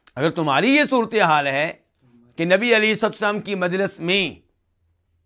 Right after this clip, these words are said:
کیفیت اور ہوتی ہے، بیگم بچوں کے ساتھ کیفیت اور ہوتی ہے، تو یہ تو ہماری بھی صورتحال ہے، یہ تو ہمارا بھی مسئلہ ہے۔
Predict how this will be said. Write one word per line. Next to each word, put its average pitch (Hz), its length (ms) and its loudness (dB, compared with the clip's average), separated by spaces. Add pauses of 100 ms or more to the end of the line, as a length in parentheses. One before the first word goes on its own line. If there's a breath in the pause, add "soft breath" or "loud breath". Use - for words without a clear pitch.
(340)
کیفیت 196 500 2
اور 226 260 6
ہوتی 190 420 2
ہے، 156 260 -2 (400)
بیگم 202 380 0
بچوں 208 280 -2
کے 190 100 -2
ساتھ 190 260 0
کیفیت 180 420 -2
اور 208 240 4
ہوتی 185 360 0
ہے، 214 200 0 (320 soft breath)
تو 107 80 -16
یہ 104 200 -12
تو 131 140 -8
ہماری 123 300 -4
بھی 190 100 -4
صورتحال 220 500 0
ہے، 208 60 2
یہ 196 80 -4
تو 190 60 -2
ہمارا 143 220 -2
بھی 190 100 -2
مسئلہ 220 280 -2
ہے۔ - 220 -8